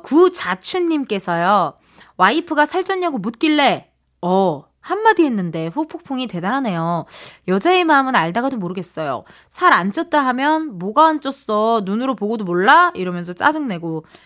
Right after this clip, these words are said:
살 쪘다 하면 '어, 어떻게 그렇게 말할 수 있어?' 라고 하고. <laughs>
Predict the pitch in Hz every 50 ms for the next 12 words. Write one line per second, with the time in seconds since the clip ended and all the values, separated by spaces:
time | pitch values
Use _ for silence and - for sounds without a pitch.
0 | _ _ _ - - 370 381 - 381 370 - 302 262 240 233 269 302 339 370 -
1 | _ _ - - - - - - _ - 190 196 - - - 359 349 - - 269
2 | - - 415 415 415 381 339 330 - - 202 - - - - 233 247 262 - 202
3 | - - 202 - 226 233 240 220 - 156 233 233 - - 262 - - 311 294 -
4 | - 339 - - - 359 - _